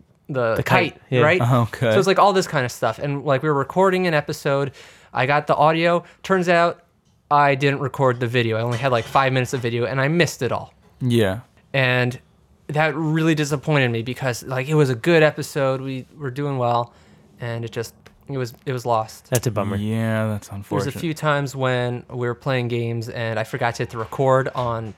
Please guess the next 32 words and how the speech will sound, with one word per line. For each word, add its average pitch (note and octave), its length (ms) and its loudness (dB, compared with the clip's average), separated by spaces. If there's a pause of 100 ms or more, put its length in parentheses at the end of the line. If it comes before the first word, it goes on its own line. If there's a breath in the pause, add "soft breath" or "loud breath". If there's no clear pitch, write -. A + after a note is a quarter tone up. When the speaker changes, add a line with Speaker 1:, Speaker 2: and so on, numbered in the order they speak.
(120)
Speaker 1:
something. D#3 720 -4
It - 80 -16
might B2 220 -2
have A#2 80 -4
been B2 340 -2
Speaker 2:
Mm-hmm. B2+ 500 -4
Speaker 1:
the, A#2+ 260 -2
uh, A2+ 300 -4 (580 soft breath)
the, A#2 360 0
the A#2+ 80 -2
game C3+ 240 0
capture D#3 500 0
or C3 180 2
the C3 140 0
audio, C#3 560 4
and B2 160 -4
then A#2+ 140 -2
we A#2 80 -2
have C3 160 -2
to, C#3 60 -2
like, A#2 240 -2
go B2+ 220 2
back A#2+ 340 2
and C3+ 100 -6
kinda, B2+ 100 -2
like, A#2 140 -6
restart. A#2+ 720 -4 (300 loud breath)
Be A#2 120 -2
like, G#2 360 0
Speaker 3:
Yeah. C#3+ 80 -2
Speaker 2:
Oh, G#2+ 160 4
man. G#2 340 -2